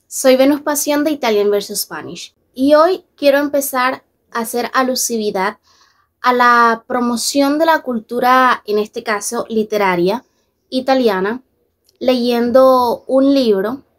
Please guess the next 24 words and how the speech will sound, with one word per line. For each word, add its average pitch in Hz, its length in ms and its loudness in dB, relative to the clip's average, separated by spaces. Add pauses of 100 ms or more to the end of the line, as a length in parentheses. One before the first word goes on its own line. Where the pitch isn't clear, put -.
(120)
el 220 200 0
primer 208 400 0
capítulo 233 680 -6
de 202 160 -2
un 220 180 0
libro 220 400 -4 (640)
que 190 920 2
se 214 200 -4
llama 208 420 0
Il 247 220 -2
barone 220 340 2
rampante 226 800 -2 (560)
de 196 240 0
Italo 180 400 -4
Calvino. - 440 -12 (1200)
Sé 262 320 2
que 294 280 2
mi 262 120 0
pronunciación 208 640 -2
no 220 120 -4
puede 233 200 -2
ser 220 160 -4
la 214 100 -2
mejor, 202 480 -4